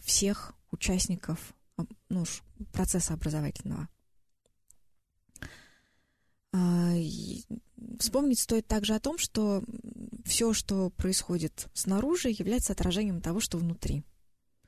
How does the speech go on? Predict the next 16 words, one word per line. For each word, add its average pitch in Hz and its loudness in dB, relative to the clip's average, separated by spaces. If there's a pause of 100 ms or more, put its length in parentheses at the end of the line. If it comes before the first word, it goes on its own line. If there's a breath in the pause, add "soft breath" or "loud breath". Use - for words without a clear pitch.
(640)
Часто 220 2
вот 190 -2
такое 202 2
вот 170 -2
детское 180 -2
поведение 247 0
является 208 0
ответом 175 -2
на, 190 2 (800 loud breath)
а, 180 2 (1160)
какие-то - 0
очень 202 2
жёсткие 190 0
требования 185 2
среды, 175 2
например, - -2